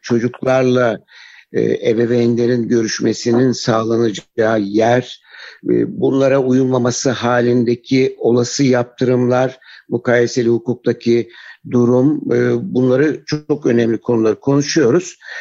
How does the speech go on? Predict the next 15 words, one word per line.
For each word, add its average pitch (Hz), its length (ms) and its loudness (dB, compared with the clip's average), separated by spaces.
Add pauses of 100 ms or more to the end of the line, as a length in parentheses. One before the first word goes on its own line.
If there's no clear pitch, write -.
(280)
E, 123 480 2
Ayşe 123 480 -2
Hanım 120 480 0
bu 117 120 -6
konuda 117 400 -2
bizi 110 200 -4
gerçekten 127 760 -2
hem, 113 320 0 (160)
e, 113 260 -2
olası 110 680 -2 (100)
düzenlemeler 98 540 0
açısından 120 440 0
hem 107 200 2
de 131 200 0 (440)
uluslararası 101 880 -2